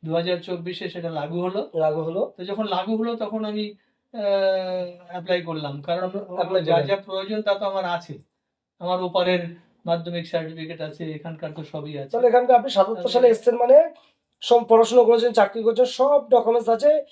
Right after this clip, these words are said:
Speaker 2: even আপনার পাসপোর্টও আছে এবং এখানে বড় হয়েছেন, সারা জীবন কেটে গেছে। এখন আপনার বয়স কত এখন?
Speaker 1: আমার এখন সিক্সটি সিক্স।
Speaker 2: সিক্সটি সিক্স বয়স। এই বয়সে ওনার সমস্ত ডকুমেন্টস আছে, আধার কার্ড আছে, ভোটার কার্ড আছে, প্যান কার্ড আছে, প্যান কার্ড আছে এবং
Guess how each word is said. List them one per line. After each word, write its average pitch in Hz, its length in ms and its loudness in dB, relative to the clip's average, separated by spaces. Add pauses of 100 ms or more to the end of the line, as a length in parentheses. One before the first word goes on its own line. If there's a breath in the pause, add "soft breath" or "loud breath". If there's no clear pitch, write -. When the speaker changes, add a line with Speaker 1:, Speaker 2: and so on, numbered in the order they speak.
(240 soft breath)
Speaker 2:
even 233 220 6
আপনার 277 200 6
পাসপোর্টও 226 500 4
আছে 277 160 4
এবং 294 340 6 (380)
এখানে 302 240 6
বড় 262 240 8
হয়েছেন, 214 260 2
সারা 202 180 2
জীবন 214 220 -4
কেটে 220 200 -8
গেছে। 254 160 0
এখন 226 380 0
আপনার 220 200 -2
বয়স 220 260 0
কত 269 80 2
এখন? 269 220 2 (840)
Speaker 1:
আমার 170 220 -6
এখন 190 180 -8
সিক্সটি 175 380 -14
সিক্স। 143 280 -18
Speaker 2:
সিক্সটি 240 440 -6
সিক্স 226 360 0
বয়স। 226 560 6
এই 214 180 4
বয়সে 226 320 10
ওনার 226 360 6 (260)
সমস্ত 240 560 4
ডকুমেন্টস 214 480 4
আছে, 214 480 6 (380)
আধার 196 300 8
কার্ড 208 140 2
আছে, 202 300 2
ভোটার 190 340 -2
কার্ড 196 180 4
আছে, 208 160 0
প্যান 202 320 4
কার্ড 202 180 0
আছে, 208 500 -2 (480 soft breath)
প্যান 214 220 6
কার্ড 220 180 2
আছে 214 280 6
এবং 220 320 6